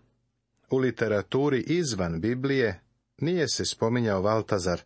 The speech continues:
o kojem Danilo govori kao o vavilonskom caru." Kritičari autentičnosti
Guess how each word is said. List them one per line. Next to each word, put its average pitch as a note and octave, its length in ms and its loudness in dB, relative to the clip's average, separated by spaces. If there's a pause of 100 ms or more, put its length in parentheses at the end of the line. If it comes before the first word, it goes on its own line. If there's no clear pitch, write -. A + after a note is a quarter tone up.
(800)
o G#2+ 120 0
kojem B2+ 380 2
Danilo A#2 440 2
govori A#2 460 0
kao A2 380 2
o A#2 120 0
vavilonskom F2+ 840 -2
caru." G2+ 360 0 (2000)
Kritičari B2+ 680 0
autentičnosti G2+ 1080 -2